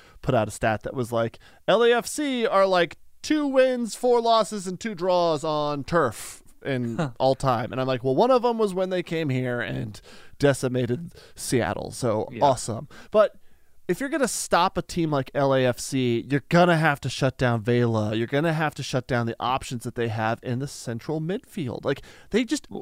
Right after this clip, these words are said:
Speaker 1: owned everything about that. And to me, I, I mean, I, I'm not looking tactically speaking about this, like, specifically, but I think back to M L S Cup twenty seventeen when Toronto totally shut down
Speaker 2: Mm-hmm.
Speaker 1: Nico Lodeiro and the entire Seattle midfield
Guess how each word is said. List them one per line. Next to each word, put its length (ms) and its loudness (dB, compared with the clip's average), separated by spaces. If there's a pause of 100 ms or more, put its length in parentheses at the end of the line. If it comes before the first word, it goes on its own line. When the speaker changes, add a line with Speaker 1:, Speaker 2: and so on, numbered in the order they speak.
(140)
Speaker 1:
owned 340 4 (140)
everything 540 0
about 460 0
that. 260 -4
And 160 0
to 100 -8
me, 480 0 (500)
I, 180 4
I 60 4
mean, 120 4
I, 180 2
I'm 160 2
not 180 2
looking 280 -6
tactically 480 -2
speaking 400 -4
about 240 -4
this, 160 -8
like, 100 -8
specifically, 840 -2 (180)
but 120 0
I 100 4
think 200 -8
back 260 0
to 380 -2
M 160 0
L 160 4
S 160 2
Cup 200 -4
twenty 240 -4
seventeen 840 -6 (260)
when 180 -2
Toronto 1040 -2 (420)
totally 720 0
shut 340 0
down 280 2
Speaker 2:
Mm-hmm. 140 0
Speaker 1:
Nico 140 0
Lodeiro 560 2
and 120 -2
the 40 -2
entire 560 -2
Seattle 520 -2
midfield 600 -4